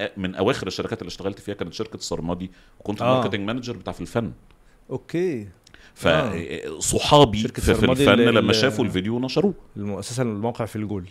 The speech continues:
Speaker 2: اللي مش
Speaker 1: يس.
Speaker 2: عارف. آه، آه، آه.
Speaker 1: أنا كنت الماركتنج مانجر بتاع في الفن وحاجة اسمها موجز.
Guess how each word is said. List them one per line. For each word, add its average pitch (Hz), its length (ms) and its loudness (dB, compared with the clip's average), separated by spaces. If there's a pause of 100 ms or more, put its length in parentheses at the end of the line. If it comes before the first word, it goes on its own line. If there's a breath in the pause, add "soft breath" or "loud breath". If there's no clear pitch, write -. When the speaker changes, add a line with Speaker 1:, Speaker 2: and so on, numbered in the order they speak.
Speaker 2:
اللي 98 180 -2
مش - 60 2
Speaker 1:
يس. 90 80 -4
Speaker 2:
عارف. 95 340 -6
آه، - 20 -8
آه، 92 580 -12
آه. - 40 2
Speaker 1:
أنا 92 100 0
كنت 104 340 -4
الماركتنج 78 1080 -6
مانجر 92 360 -6
بتاع 92 220 -4
في - 100 -10
الفن 135 560 -4
وحاجة 78 1600 -4
اسمها 95 200 -6
موجز. 78 500 -8